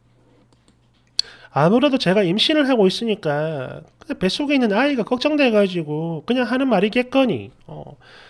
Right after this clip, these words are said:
그런가 보다 싶어서 정말 그런가 해가지고 글 써본 건데 정말 죄송합니다. 그리고 조금 전에 남친이랑 통화해봤는데요.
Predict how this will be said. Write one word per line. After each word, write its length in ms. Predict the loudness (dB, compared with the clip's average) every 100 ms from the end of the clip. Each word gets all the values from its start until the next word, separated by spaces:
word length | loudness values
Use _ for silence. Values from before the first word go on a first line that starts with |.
| _ -6
그런가 360 | 2 2 4
보다 200 | 0 0
싶어서 920 | -2 -2 -4 -2 2 2 2 0 -2 -6
정말 340 | -4 0 2 2
그런가 480 | 2 0 4 4 4
해가지고 540 | 4 0 0 0 -2
글 140 | -2 -4
써본 380 | -2 0 0
건데 520 | 0 0 0 0 0 -4
정말 320 | -4 -2 -2
죄송합니다. 800 | -2 -2 0 2 0 -2 -6 -12 _ _ _ -20 -20 -20 -2
그리고 640 | 2 4 4 4 4 0
조금 280 | 0 0 2
전에 220 | 2 2
남친이랑 680 | 2 0 -2 -2 2 2 0
통화해봤는데요. 1300 | -2 0 2 4 2 2 2 2 2 0 -6 -8 -12